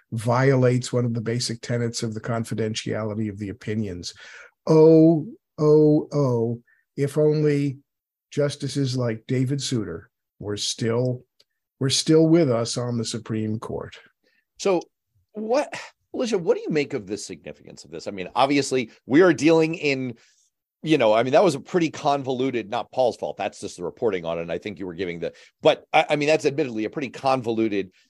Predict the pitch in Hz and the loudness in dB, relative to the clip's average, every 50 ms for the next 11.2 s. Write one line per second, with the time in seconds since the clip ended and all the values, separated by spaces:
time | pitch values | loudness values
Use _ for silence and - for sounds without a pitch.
0 | _ _ _ _ - - - 147 135 127 127 123 120 113 113 107 113 104 92 98 | _ _ _ _ -14 -4 -2 0 0 0 -2 -2 -4 -4 -2 -2 -2 -2 -2 -4
1 | 107 120 123 127 123 110 101 104 107 98 98 95 98 87 - 113 110 107 95 - | -4 -4 -2 -2 -4 -4 -4 -6 -6 -6 -6 -6 -8 -4 -2 0 0 0 0 -2
2 | - 104 98 92 90 - _ _ - - - - 170 175 160 151 135 - 143 131 | -4 -4 -4 -4 -6 -12 _ _ -18 -4 2 2 4 4 4 2 0 2 2 2
3 | 123 113 120 110 95 95 90 - 151 160 151 139 131 123 120 110 104 104 90 101 | 2 2 0 -2 -4 -4 -4 -2 -2 0 0 0 0 -2 -2 -2 -4 -6 -6 -6
4 | 101 107 - - 104 95 90 87 - - 98 92 90 87 85 78 80 - - 123 | -8 -8 -6 -4 -2 -2 -2 -2 -4 -6 -6 -6 -6 -6 -8 -10 -12 -8 -4 -2
5 | 127 131 - 113 98 - - 117 95 87 85 104 127 135 110 - - 107 107 98 | -2 -2 -4 -6 -8 -4 -4 -4 -4 -4 -6 -4 -4 -4 -4 -6 -6 -4 -4 -4
6 | - - 101 92 92 90 - - - - _ _ _ _ _ - 127 131 131 139 | -4 -4 -4 -4 -4 -4 -6 -10 -20 -20 _ _ _ _ _ -4 -2 0 2 4
7 | 147 143 143 131 117 117 110 - - - 185 185 202 196 175 156 117 110 135 135 | 4 2 2 0 -4 -4 -4 -6 -10 -6 -2 0 0 2 2 0 0 0 -2 -2
8 | - 123 117 110 107 107 107 120 123 120 - - 110 98 101 113 113 113 104 95 | -2 -6 -6 -4 -4 -4 -4 -4 -6 -8 -8 -8 -6 -2 0 2 2 2 2 0
9 | 92 90 87 - _ - 160 156 139 151 135 120 110 - 120 131 127 - 120 107 | -2 -4 -6 -8 _ 0 0 0 0 0 -2 -4 -6 -6 -8 -8 -8 -8 -10 -10
10 | - - 101 90 87 85 82 78 _ _ _ _ _ _ - 120 110 - - 110 | -8 -6 -6 -6 -6 -8 -12 -16 _ _ _ _ _ _ 0 0 0 2 0 0
11 | 107 101 98 - | 0 -2 -2 -6